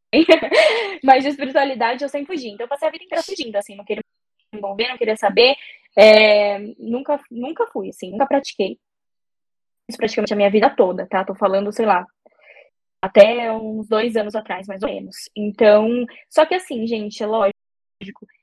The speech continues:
sempre voltava em algum momento. Então, tiveram fases na minha vida que, que voltava, né, de alguma forma, e aí eu fugia, de, aí bagunçava a minha vida, né? E, lógico, quem tá aqui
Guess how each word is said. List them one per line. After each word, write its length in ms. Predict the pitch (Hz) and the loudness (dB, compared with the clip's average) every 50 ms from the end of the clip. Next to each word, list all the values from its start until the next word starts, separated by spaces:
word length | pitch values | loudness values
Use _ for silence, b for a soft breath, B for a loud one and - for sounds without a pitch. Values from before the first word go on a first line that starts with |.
| _ _ _ _ _ _ _ _ _ _ - | _ _ _ _ _ _ _ _ _ _ -10
sempre 200 | 262 277 311 294 | -6 -6 -4 -4
voltava 540 | 285 311 339 330 - 302 214 220 226 220 202 | -4 -6 -6 -4 -4 -2 -2 0 -2 -4 -6
em 80 | 190 | -8
algum 200 | 185 190 185 175 | -10 -12 -12 -12
momento. 420 | 175 175 180 180 - 185 - - 185 | -12 -12 -12 -14 -14 -16 -18 -18 -14
Então, 160 | 190 - 190 - 214 202 208 | -12 -12 -8 -6 -6 -6 -4
tiveram 320 | - 214 208 196 226 247 | 0 4 4 4 4 2
fases 480 | - - 247 214 214 254 277 320 294 285 | 0 2 4 4 4 2 0 -2 -4 -6
na 80 | 285 | -6
minha 180 | 269 262 233 233 | -4 -4 -4 -4
vida 240 | 208 214 214 254 277 | -4 -4 -4 -4 -6
que, 540 | - _ _ 285 277 302 311 339 349 381 403 - _ _ _ _ | -6 _ _ -10 -10 -8 -8 -6 -6 -6 -6 -8 _ _ _ _
que 100 | - 294 | -4 0
voltava, 760 | 269 269 294 320 - 311 240 214 220 226 247 262 294 339 - _ _ _ _ _ _ _ _ _ _ _ _ _ _ _ _ _ - | 0 0 0 0 0 0 0 0 0 -2 0 0 0 0 -2 _ _ _ _ _ _ _ _ _ _ _ _ _ _ _ _ _ -4
né, 80 | 233 240 | -2 0
de 80 | 233 240 | -2 -2
alguma 280 | 220 233 226 226 226 | -4 -4 -6 -8 -8
forma, 500 | 226 - 226 202 196 196 202 240 285 277 | -6 -4 -4 -2 -2 -4 -4 -6 -6 -6
e 80 | 254 233 | -4 -4
aí 100 | 226 226 | -2 -2
eu 100 | 226 233 | -2 -2
fugia, 560 | - - 277 254 226 220 214 220 220 254 277 | -4 -6 -8 -6 -6 -6 -6 -6 -6 -6 -6
de, 100 | 277 302 | -6 -6
aí 160 | 262 226 226 | -6 -6 -4
bagunçava 720 | 208 208 214 220 247 262 277 - - 254 208 208 226 269 294 | -2 -2 -2 -4 -6 -10 -12 -6 -2 0 0 0 0 -2 -4
a 20 | |
minha 160 | 302 311 302 | -4 -6 -6
vida, 420 | 285 240 226 214 220 226 285 294 - B B B B B - | -6 -8 -8 -10 -4 -2 -2 -2 -2 B B B B B -2
né? 220 | 220 220 214 214 | 0 0 0 0
E, 140 | 214 208 196 _ _ _ | -2 -4 -8 _ _ _
lógico, 460 | - 226 214 196 190 190 - - - 214 _ _ _ _ | 0 4 4 4 4 2 -2 -12 -20 -20 _ _ _ _
quem 160 | - 240 254 | -8 -6 -4
tá 100 | - 294 | -4 -6
aqui 400 | 294 - - 262 220 220 220 220 | -6 -6 -8 -8 -6 -6 -8 -10